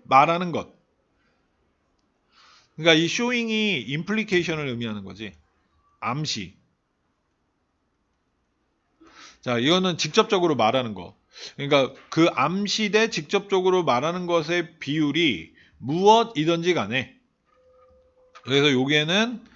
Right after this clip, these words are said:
whatever 절인데, whatever, whatever 절인데 동사가 없죠? 그럴 때는 언제나 비동사가 생략되어 있다라고 생각하면 돼.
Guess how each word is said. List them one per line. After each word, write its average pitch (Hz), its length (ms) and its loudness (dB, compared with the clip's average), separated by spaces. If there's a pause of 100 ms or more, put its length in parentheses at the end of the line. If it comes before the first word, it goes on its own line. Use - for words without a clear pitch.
(220)
whatever 185 500 2
절인데, 160 720 -2 (800)
whatever, 180 540 2
whatever 165 380 0
절인데 170 340 -2
동사가 160 400 0
없죠? 160 400 -2
그럴 139 180 -2
때는 147 200 -2
언제나 143 420 -2
비동사가 156 600 -2
생략되어 170 520 -4
있다라고 127 480 -4
생각하면 135 400 -10
돼. 92 160 -18